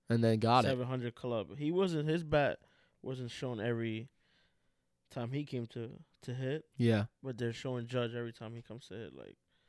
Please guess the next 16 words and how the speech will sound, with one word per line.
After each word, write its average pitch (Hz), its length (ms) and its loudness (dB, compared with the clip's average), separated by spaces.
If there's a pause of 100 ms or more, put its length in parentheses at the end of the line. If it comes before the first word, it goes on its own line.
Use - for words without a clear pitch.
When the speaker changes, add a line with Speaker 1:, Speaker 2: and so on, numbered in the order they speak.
Speaker 1:
New 107 80 0
York 101 240 0
Yankees, 104 320 0
though. 101 200 2
Speaker 2:
what, 120 160 -4
what's 123 220 -4
bigger, 123 320 0
seven 123 380 -4
hundred 123 320 -2
or 110 100 -2
sixty-two? 123 720 -10 (220)
Speaker 1:
I 104 80 2
agree 107 280 6
with 104 180 4
you, 107 220 2
but, 104 260 0